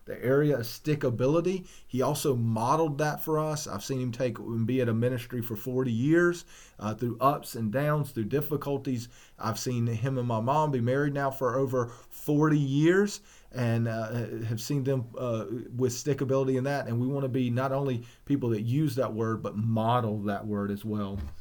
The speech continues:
Number four is the area of discipline. And I like to break discipline into three categories. Uh, you can read a lot about discipline in the book of Proverbs. Proverbs chapter twelve deals with some discipline about loving it.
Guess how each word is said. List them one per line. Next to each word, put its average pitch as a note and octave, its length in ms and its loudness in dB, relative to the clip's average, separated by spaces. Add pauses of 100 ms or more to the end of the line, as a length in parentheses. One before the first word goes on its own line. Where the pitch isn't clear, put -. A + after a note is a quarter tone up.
(260)
Number G3 260 8
four G3 460 10
is C#3 160 0
the C#3 140 2
area D#3 340 8
of B2 240 2
discipline. C3 640 2 (300)
And C#3+ 80 2
I D3 40 6
like G3 220 6
to A3 100 8
break D#3+ 420 8
discipline D3+ 560 4
into C3 440 0
three C#3 440 4
categories. A#2 1000 2 (400)
Uh, B2 120 2
you B2+ 180 4
can C#3 160 0
read C#3+ 220 6
a C3+ 80 8
lot B2+ 320 6
about B2+ 260 4
discipline B2+ 500 0
in B2+ 100 0
the A#2+ 100 0
book A#2+ 240 2
of - 180 -4
Proverbs. B2 720 4
Proverbs A#2+ 500 0
chapter B2 300 0
twelve B2+ 500 4
deals A#2+ 240 0
with A#2+ 140 -4
some A#2 200 -2
discipline A#2+ 460 -2
about G#2+ 240 -2
loving B2+ 380 2
it. A#2 180 -2